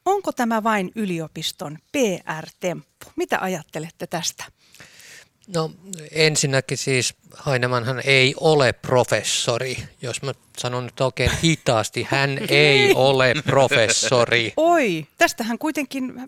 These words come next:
Speaker 1: tätä titteliä hän käyttää.
Speaker 2: No, hän, hän ei ole missään yliopistossa professorina, ja Lappeenrannan y-, yliopisto, niin kuin monessa muissakin Suomen yliopistoissa, on sitten tämmöinen erityinen ko-,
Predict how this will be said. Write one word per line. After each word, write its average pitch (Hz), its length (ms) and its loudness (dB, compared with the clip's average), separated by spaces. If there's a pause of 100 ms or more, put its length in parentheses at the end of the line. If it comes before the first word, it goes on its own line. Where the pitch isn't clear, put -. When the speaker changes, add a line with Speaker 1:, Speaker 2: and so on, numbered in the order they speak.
(140)
Speaker 1:
tätä 269 200 -4
titteliä 240 400 -4
hän 226 100 -6
käyttää. 233 420 -4 (160)
Speaker 2:
No, 160 420 2
hän, 131 360 0 (160)
hän 139 220 2
ei 151 260 6
ole 147 200 4
missään 135 640 2
yliopistossa 127 880 0
professorina, 110 1000 0
ja 113 140 2
Lappeenrannan 120 720 -2
y-, 131 300 -8
yliopisto, 135 560 0
niin 156 80 -6
kuin 165 140 -2
monessa 151 400 -2
muissakin 147 500 -4
Suomen 123 400 -2 (580)
yliopistoissa, 123 880 -4
on 117 100 -2
sitten - 240 -12
tämmöinen 123 380 -2
erityinen 123 720 0 (720)
ko-, 147 180 -2